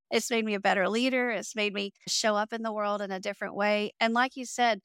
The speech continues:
what mattered to me at twenty-one isn't necessarily what matters to me now. It's still probably an important piece of me because I wouldn't be where I was without it. But it's exactly what you said, is we get very focused the more clear that we get and the longer that we do this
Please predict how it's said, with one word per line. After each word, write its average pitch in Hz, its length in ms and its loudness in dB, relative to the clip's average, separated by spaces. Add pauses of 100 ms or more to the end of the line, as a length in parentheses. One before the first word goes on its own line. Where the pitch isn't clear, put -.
(180)
what 233 180 4
mattered 254 400 2
to 240 120 -8
me 196 160 -2
at 208 120 -2
twenty-one 202 560 -2
isn't 214 280 -4
necessarily 202 640 -2
what 202 200 -2
matters 190 420 0
to 202 120 -10
me 190 160 -6
now. 185 460 2 (240)
It's 196 160 -2
still 233 260 0
probably 226 340 4
an 190 100 -2
important 185 560 2
piece 202 300 -6
of - 140 -4
me 320 200 -4 (440)
because 220 220 2
I 185 100 8
wouldn't 208 260 0
be 208 100 0
where 202 200 6
I 180 100 8
was 185 360 2
without 196 340 2
it. 302 140 0 (460)
But 202 340 6
it's 165 360 -6
exactly 226 340 0
what 214 180 -2
you 202 60 -4
said, 208 220 0
is 190 100 -6
we 220 120 -6
get 233 160 -4
very 262 200 2
focused 214 600 0 (100)
the 196 140 0
more 202 280 4
clear 202 340 0
that 190 140 0
we 196 120 -2
get 190 260 2
and 185 120 -4
the 185 60 0
longer 196 400 0
that 190 200 0
we 196 100 0
do 185 220 -2
this 185 320 0